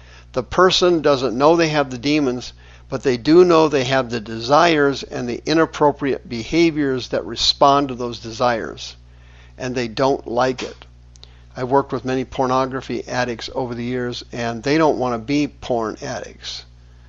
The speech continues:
It is a horrible addiction to overcome, incredibly difficult because the demons are so strong. And we've had people come to the Deliverance Center who are homosexuals and transgendered,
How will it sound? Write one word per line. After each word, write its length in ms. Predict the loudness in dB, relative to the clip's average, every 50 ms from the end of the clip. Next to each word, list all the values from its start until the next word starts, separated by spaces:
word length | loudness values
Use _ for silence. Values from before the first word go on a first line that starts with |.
| -20 -20 -20 -20 -10 -4
It 140 | -2 0 0
is 140 | 0 0 -4
a 140 | -6 -10
horrible 920 | -12 -14 -16 -18 -12 -4 0 2 4 4 4 2 0 -2 -4 -6 -6 -8 -12 -20 -20 -20 -20 -20 -20 -20 -20 -20 -18 -10
addiction 760 | -8 -8 -2 2 2 2 2 2 -2 -4 -4 -4 -6 -10 -16 -18 -8
to 100 | -4 -2
overcome, 640 | -2 -2 -2 -4 -6 -10 -8 -6 -6 -6 -6 -8 -10 -16 -18
incredibly 960 | -12 -10 -10 -8 -8 -6 -4 2 6 6 6 6 6 2 0 -2 -8 -10 -12 -14 -16 -18 -8 -4
difficult 520 | -2 -2 -2 -4 -6 -4 -2 -2 -2 -2
because 280 | -2 -2 -2 0 0 0
the 80 | -2
demons 360 | 0 0 2 2 2 0 0
are 80 | -4 -6
so 200 | -4 -4 -2 -2
strong. 420 | -2 -4 -4 -4 -4 -6 -6 -10 -16 -20 -20 -20 -20 -20 -20 -20 -20 -20 -20 -20 -20 -20 -20 -20 -20 -20 -20 -20 -20 -20 -20 -20 -20 -20 -20 -10 -4 0
And 560 | 0 2 2 4 2 2 0 0 -4 -6 -10 -16 -18 -20 -20 -20 -20 -20 -16 -6
we've 200 | -4 -2 -2 0
had 200 | 2 0 0 2
people 260 | 0 0 0 0 -4 -4
come 220 | -2 0 0 0
to 60 | 0
the 140 | -2 -4 -6
Deliverance 460 | -6 -2 0 0 2 2 2 0 0
Center 280 | -2 -2 -4 -6 -8 -8
who 140 | -8 -8 -6
are 120 | -6 -4
homosexuals 840 | -4 -2 -2 -2 -2 -2 0 -2 -2 -2 -4 -6 -6 -6 -8 -8 -10
and 140 | -10 -10 -8
transgendered, 920 | -6 -4 -4 -4 -4 -6 -8 -6 -4 -2 0 0 0 -2 -4 -6 -10